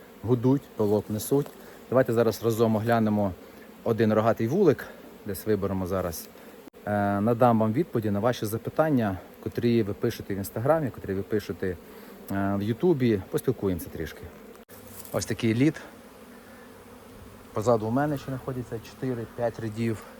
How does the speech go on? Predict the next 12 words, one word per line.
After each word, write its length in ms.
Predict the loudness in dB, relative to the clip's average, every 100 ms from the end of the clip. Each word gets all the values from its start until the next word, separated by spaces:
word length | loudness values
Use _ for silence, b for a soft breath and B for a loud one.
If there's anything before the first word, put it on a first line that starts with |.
| -20 -10
попереду 500 | -6 2 2 2 -2
два, 220 | 0 0
чотири, 400 | 0 -6 -4 -4
п'ять 340 | 0 0 0 -2
рядів. 400 | -4 -2 -4 -6 -16 B B -12 -6
Ну, 60 | 0
давайте 300 | 2 2 -2
подивимося. 540 | -2 0 -2 -4 -6 -8 -12 -14 -14 -14 -12 -10 -10 -10 -12 -14 -14 -14 -12 -14 -14 -16 -18 -18 -14 -12 -12 -12 -14 -18 -20 -18 -18 -18 -20 -20 -18 -18 -20 -18 -18 -18 -18 -18 -18 -18 -20 -20 -20 -20 -20 -20 -20 -20 -20 -20 -20 -20 -20 -20 -20 -20 -20 -20 -20 -20 -20 -20 -20 -20 -20 -18 -18 -18 -20 -20 -20 -20 -16
Давайте 240 | -16 -10
виберемо 420 | -8 -6 -6 -6 -8
ось 60 |
цю. 200 | -10 -14